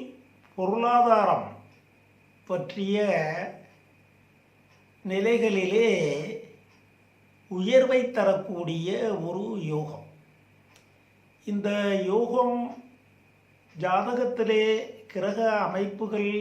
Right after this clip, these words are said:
எவ்வாறு அமைந்தால் கிடைக்கும் என்பதை விளக்கி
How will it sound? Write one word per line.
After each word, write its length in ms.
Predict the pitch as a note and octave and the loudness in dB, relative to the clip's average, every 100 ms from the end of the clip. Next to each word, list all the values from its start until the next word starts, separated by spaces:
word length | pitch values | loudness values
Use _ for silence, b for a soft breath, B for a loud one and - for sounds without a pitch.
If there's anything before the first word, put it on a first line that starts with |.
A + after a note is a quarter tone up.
| G3 E3 | -4 -6
எவ்வாறு 520 | D#3+ G3+ G#3 G#3 G#3 G#3 G#3+ - - - - - _ _ _ _ _ _ - | -6 -2 2 2 2 0 0 0 -6 -14 -20 -20 _ _ _ _ _ _ -12
அமைந்தால் 720 | F#3 F#3+ G3+ G3 G3 F3 D#3 - - - - _ - _ _ _ _ _ _ - | -6 -2 0 2 4 4 2 -4 -10 -12 -18 _ -20 _ _ _ _ _ _ -4
கிடைக்கும் 520 | G3 G#3 G#3 F#3+ A#2 - - F#3 | 0 0 0 -4 -4 -8 -10 -6
என்பதை 400 | E3+ E3 F3 E3+ E3 D#3 | -4 -2 -2 0 -2 -4
விளக்கி 460 | E3+ F3+ F3+ A#3+ | -2 -4 -4 -4